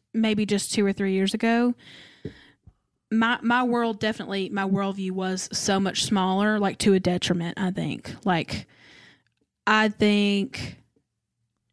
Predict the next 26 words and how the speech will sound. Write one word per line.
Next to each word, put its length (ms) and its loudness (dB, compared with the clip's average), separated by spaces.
my 340 4
open-mindedness 1300 0
is 560 2
probably 360 4
one 160 4
of 60 2
my 140 2
best 280 -2
attributes, 640 -2
and 100 2
it, 320 -6
I 120 0
feel 160 2
like 120 0
my 140 0
mind 300 0
continues 540 -2
to 80 -6
be 160 -4
more 300 -4
open 340 -2
as 160 -4
I 60 -2
get 200 -6
older, 420 -8
which 600 4